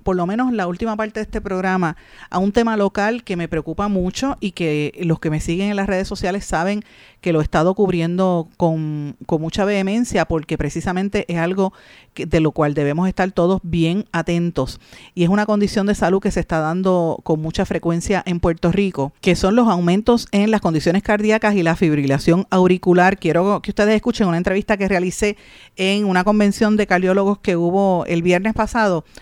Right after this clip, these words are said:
Les comparto a ustedes este audio con el doctor Hilton Frankie.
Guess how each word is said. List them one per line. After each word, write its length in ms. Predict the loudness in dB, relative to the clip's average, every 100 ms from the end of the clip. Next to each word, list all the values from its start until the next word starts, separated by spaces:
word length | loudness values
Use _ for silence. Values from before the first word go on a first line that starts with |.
| -10
Les 140 | -6
comparto 380 | 0 2 2 0
a 20 |
ustedes 260 | 0 2 2
este 240 | 2 2
audio 260 | 2 4 4
con 120 | 2
el 80 | 2
doctor 360 | 0 2 2 2
Hilton 400 | -2 0 0 0
Frankie. 440 | -2 -4 -6 -10